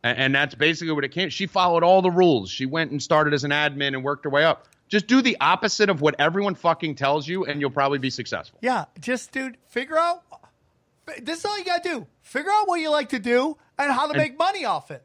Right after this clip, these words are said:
Speaker 1: That's it.
Speaker 2: That's it. The rules are there to set, to make you wait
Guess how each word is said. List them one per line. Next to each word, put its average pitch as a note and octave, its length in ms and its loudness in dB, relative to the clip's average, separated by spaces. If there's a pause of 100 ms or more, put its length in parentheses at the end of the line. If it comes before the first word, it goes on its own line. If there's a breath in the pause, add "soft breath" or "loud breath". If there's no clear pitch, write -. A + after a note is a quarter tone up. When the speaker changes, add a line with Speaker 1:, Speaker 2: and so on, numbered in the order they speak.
(120)
Speaker 1:
That's D3 200 2
it. B2 240 0 (120)
Speaker 2:
That's C#4+ 240 -2
it. E4+ 260 0 (420)
The B3 120 0
rules F4 340 0
are G4+ 120 -4
there D4+ 340 2
to B3 120 -12
set, C4 360 -8
to A3+ 80 -4
make B3 340 -6
you A#3+ 100 -6
wait B3+ 480 -4